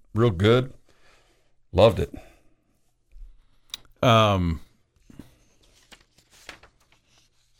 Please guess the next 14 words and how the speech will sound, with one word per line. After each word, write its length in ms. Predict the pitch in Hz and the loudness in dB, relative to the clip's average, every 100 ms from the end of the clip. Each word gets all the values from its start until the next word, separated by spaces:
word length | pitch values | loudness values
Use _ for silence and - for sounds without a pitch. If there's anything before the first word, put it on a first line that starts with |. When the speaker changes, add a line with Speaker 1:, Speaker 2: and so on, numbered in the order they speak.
| - - - - _ _ _ _ - - | -20 -20 -20 -20 _ _ _ _ -14 -2
Speaker 2:
it'll 180 | 117 110 | 0 2
be 140 | 120 | 2
interesting 240 | 131 - 110 | 2 0 -2
to 60 | |
kinda 180 | 104 107 | 0 -2
see 300 | - 120 110 | 0 0 2
what 400 | 101 98 101 - - _ - _ _ _ _ _ _ _ _ _ _ _ | 2 0 0 -2 -16 _ -20 _ _ _ _ _ _ _ _ _ _ _
changes 840 | - - 123 120 117 104 101 95 98 | -12 0 2 4 4 4 2 0 -4
they 280 | - 98 98 | -4 -2 0
make 440 | 98 101 104 - _ _ _ _ _ _ _ _ 98 | 2 0 -4 -14 _ _ _ _ _ _ _ _ -2
going 280 | 107 110 104 | 2 2 2
into 120 | 95 | 2
next 380 | 87 92 - - | 0 -2 -4 -4
year 320 | 127 131 131 | -2 -2 -4